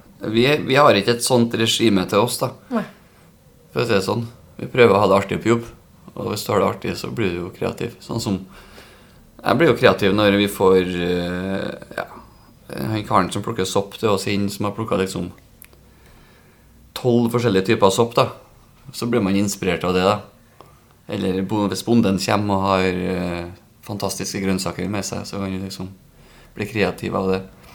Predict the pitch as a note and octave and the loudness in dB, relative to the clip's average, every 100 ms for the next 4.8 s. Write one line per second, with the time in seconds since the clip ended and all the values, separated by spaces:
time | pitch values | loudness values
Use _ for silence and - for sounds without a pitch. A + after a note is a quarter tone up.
0 | - - C#4+ C#4 - C4+ C4 A#3 A3+ A#3+ | -20 -2 0 0 -2 -2 2 2 2 0
1 | - C4 A#3+ A3+ A3 A#3 G#3+ G3+ F3 E3+ | -2 2 4 4 2 -2 -2 -2 -4 -4
2 | F3+ - F#3+ F3+ - F#3 F3+ F3+ F3+ F3+ | -6 -6 -4 -2 -2 -2 0 0 -2 -2
3 | F3+ F3+ D#3 C#3+ D#3 E3+ F3+ F#3 - E3+ | -2 -2 -4 -6 -8 -6 -8 -8 -6 -6
4 | E3+ F#3+ E3 D3 C3+ C#3 C#3 D3 | -4 -6 -6 -8 -8 -8 -8 -10